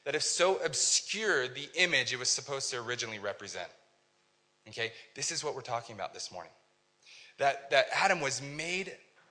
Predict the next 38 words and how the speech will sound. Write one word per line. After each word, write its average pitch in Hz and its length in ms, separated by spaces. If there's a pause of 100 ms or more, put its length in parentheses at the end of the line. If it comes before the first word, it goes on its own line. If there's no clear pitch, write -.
(140)
like 127 200
this 123 200
pound, 123 380
just - 380 (160)
perfectly 156 440
a 120 80
representative 120 840
of, 104 140 (240)
of 117 180
God. 135 300
And 127 100
then 147 140 (400)
because 151 360
of 147 80
man's 143 320
sin, 147 340 (260)
that 147 300 (120)
image 143 340
was 117 200
marred. 131 240
The 117 100
image 190 220
is 170 60
still 180 260
there, 156 300 (920)
but 113 80
it's - 260 (160)
greatly 139 360
been 117 180
marred. 113 320
And 107 100
man, 139 220 (240)
he 147 160 (160)
seeks - 380
to - 140 (140)
create 151 540
himself, 135 680
and 123 100